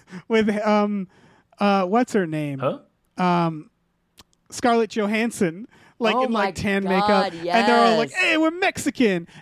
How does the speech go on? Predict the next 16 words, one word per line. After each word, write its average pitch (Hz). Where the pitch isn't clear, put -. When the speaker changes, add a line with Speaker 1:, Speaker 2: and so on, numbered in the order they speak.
Speaker 1:
And 269
it's 277
like, 247
that 247
was 240
one 233
of 220
the 208
last 226
ones 175
where 175
it's 156
like, 196
"This, -
I -
don't 440